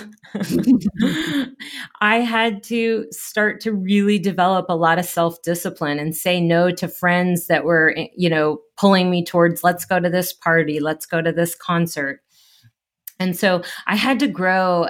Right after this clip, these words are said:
and, and really quickly develop some self-discipline and some control and start thinking more than two minutes, five minutes ahead and start thinking about consequences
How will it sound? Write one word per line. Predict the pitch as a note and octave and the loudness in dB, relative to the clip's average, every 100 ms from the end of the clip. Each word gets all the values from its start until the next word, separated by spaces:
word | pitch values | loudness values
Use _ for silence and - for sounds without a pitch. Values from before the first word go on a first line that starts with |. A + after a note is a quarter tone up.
| - | -4
and, | E3 D#3 D#3 - - | -4 -2 -4 -6 -6
and | E3 D#3 F3 | -6 -4 -2
really | F3 G3 F#3+ F#3+ - _ _ _ _ _ | 4 4 4 0 -4 _ _ _ _ _
quickly | - A#3+ A3 A3+ F#3 F3 E3+ | 0 4 4 2 -2 0 -2
develop | D3 D#3+ E3+ E3+ - | -2 2 4 2 -2
some | - E3 | -6 -6
self-discipline | - E3 E3 - E3+ E3+ D#3+ D3+ C#3 C#3 | -2 -2 -2 -4 -4 -2 -6 -4 -4 -6
and | B2 D#3+ | -6 -8
some | D3+ D#3 | -8 -8
control | E3 D3 - D#3+ D#3+ D#3 D3+ - - - - | -6 -6 -2 0 2 0 -2 -10 -18 -16 -2
and | E3 E3 | -2 0
start | - F#3 E3+ | 2 2 2
thinking | - G3 G3 F3 E3 - _ | 0 0 2 0 0 -4 _
more | F3+ F3+ F3+ | 0 4 4
than | E3+ E3+ E3 E3 D#3+ - _ _ - | 2 0 -2 -4 -8 -10 _ _ -10
two | - G#3+ | 0 2
minutes, | G3 F3 E3+ - | 4 2 -2 -6
five | - E3 D#3+ | -2 0 0
minutes | F3 D#3 D3+ | -4 -6 -6
ahead | D#3 D3 D#3+ C3+ - - - | -8 -4 -2 -2 -8 -14 -14
and | - E3+ | -6 -4
start | - E3 D#3 | 0 -2 -2
thinking | E3+ E3+ F3 | -4 -2 -2
about | D#3+ D3 - | -2 -2 -4
consequences | - E3 D#3 D3+ D#3 C#3+ C#3+ C3+ C#3+ | -4 -4 -4 -4 -4 -6 -6 -8 -8